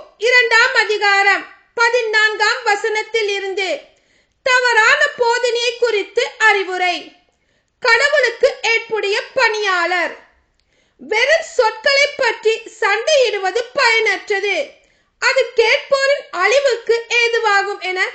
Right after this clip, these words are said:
கடவுள் முன்னிலையில் சான்று பகிர்ந்திடு. நீ கடவுள் முன் ஏற்புடையவனாக நிற்க முழு முயற்சி செய். உண்மையின் வார்த்தையை நேர்மையாய் பகுத்து கூறும் பணியாளாகிய நீ வெட்கமுற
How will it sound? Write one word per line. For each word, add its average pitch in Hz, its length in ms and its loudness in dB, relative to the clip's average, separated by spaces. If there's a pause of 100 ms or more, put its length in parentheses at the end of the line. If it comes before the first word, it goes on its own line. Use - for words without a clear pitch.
(140)
கடவுள் 508 500 0
முன்னிலையில் 466 600 0 (120)
சான்று 466 340 0 (140)
பகிர்ந்திடு. 381 600 -2 (840)
நீ 440 160 0 (160)
கடவுள் 523 560 2
முன் 427 200 0 (460)
ஏற்புடையவனாக 523 880 2 (320)
நிற்க 466 380 -2
முழு 440 320 0
முயற்சி 480 420 0
செய். 403 380 -2 (680)
உண்மையின் 539 600 0
வார்த்தையை 427 600 2 (400)
நேர்மையாய் 523 720 2
பகுத்து 494 440 0 (120)
கூறும் 440 400 2 (500)
பணியாளாகிய 480 960 2 (140)
நீ 427 100 -2 (320)
வெட்கமுற 440 560 -2